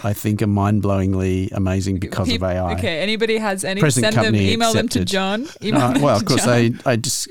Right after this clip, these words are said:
Speaker 1: I mean, I, I was doing all this stuff years ago before.
Speaker 2: Yeah. <laughs>
Speaker 1: So, you know, d-, I
Speaker 2: This is a challenge we're gonna make.
Speaker 1: modesty prevents me from
Speaker 2: <laughs>
Speaker 1: elucidating any further, but, uh,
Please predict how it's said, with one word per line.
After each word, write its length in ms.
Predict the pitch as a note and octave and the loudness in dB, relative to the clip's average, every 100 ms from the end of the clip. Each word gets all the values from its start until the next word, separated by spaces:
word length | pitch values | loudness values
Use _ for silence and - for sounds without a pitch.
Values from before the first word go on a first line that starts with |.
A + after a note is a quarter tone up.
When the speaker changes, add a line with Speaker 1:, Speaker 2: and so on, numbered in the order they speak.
| C#3+ | -4
Speaker 1:
I 160 | C#3+ B2+ | 0 2
mean, 220 | B2+ B2 | 2 0
I, 240 | A#2+ C3 - | -2 -2 -2
I 120 | C3 | 0
was 120 | C3+ | 0
doing 180 | - G2+ | 0 0
all 80 | F2+ | 0
this 100 | E2 | -2
stuff 280 | - D#2+ F#2 | -2 -4 -2
years 160 | F#2+ F#2+ | -2 0
ago 240 | F#2 F2+ | -2 -6
before. 300 | G2 - G2 C#3+ | -8 -6 -2 2
Speaker 2:
Yeah. 680 | E3+ - - - - C3 A#3 F#3+ G#3+ | 2 2 2 0 -2 -4 -6 -10 -12
<laughs> 140 | G#3 - | -14 -8
Speaker 1:
So, 360 | - A2 G2+ F#2 | -4 0 0 0
you 140 | F#2 | 0
know, 160 | F#2+ D#2 | -2 -4
d-, 220 | G#2 - A#2 | -6 -8 -10
I 100 | A2 - - | -12 -14 -10
Speaker 2:
This 140 | A3+ | -6
is 80 | C#4+ | -4
a 80 | B3+ | -4
challenge 340 | G3 F#3+ F#3+ E3+ | -4 -4 -4 -6
we're 40 | |
gonna 120 | F3 | -8
make. 220 | E3 D#3 - | -8 -10 -8
Speaker 1:
modesty 380 | C3 C#3 C#3 - | 0 2 2 0
prevents 400 | G#2+ G2 F#2 - | -2 0 -2 -2
me 120 | G2 | -4
from 220 | - - G2 | -6 -4 -4
Speaker 2:
<laughs> 300 | F2 E2 - | -4 -4 -4
Speaker 1:
elucidating 540 | G2 G2+ F#2+ F2+ F2 | -2 -2 0 0 0
any 120 | F2+ | -2
further, 460 | E2+ - G2 E2+ F2+ - | -4 -2 -2 -2 -4 -4
but, 420 | G2 F#2 - - | -2 -2 -4 -4
uh, 400 | A2 G2+ F#2 F2+ | -2 0 0 -2